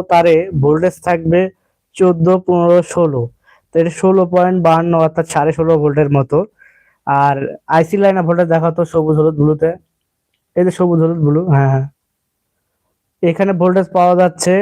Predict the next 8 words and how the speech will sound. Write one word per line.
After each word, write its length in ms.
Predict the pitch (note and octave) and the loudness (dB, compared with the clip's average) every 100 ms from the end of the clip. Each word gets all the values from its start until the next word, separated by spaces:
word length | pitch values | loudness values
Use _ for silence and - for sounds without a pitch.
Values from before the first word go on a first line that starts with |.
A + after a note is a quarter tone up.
| G#3 | -2
যেটা 280 | F#3 D#3 D#3 | 0 0 0
ভালো 320 | E3 D#3 D#3+ F3+ F3+ | 0 0 2 0 0
সেটাতে 320 | D#3+ E3 E3 | -4 -4 -4
থাকবে 360 | E3+ D#3+ D#3+ F3+ G3 _ _ _ _ _ _ _ - | -4 -2 0 -2 -4 _ _ _ _ _ _ _ -2
পাঁচ 180 | F#3 F#3 | 2 2
ভোল্টের 420 | D#3 E3 E3 F#3+ G#3+ | 2 0 0 0 0
একটু 400 | G3+ E3+ - - A#3+ C#4 B3+ | 0 -2 -4 -4 -4 -2 0
বেশি 420 | E3+ E3 - | 0 0 -2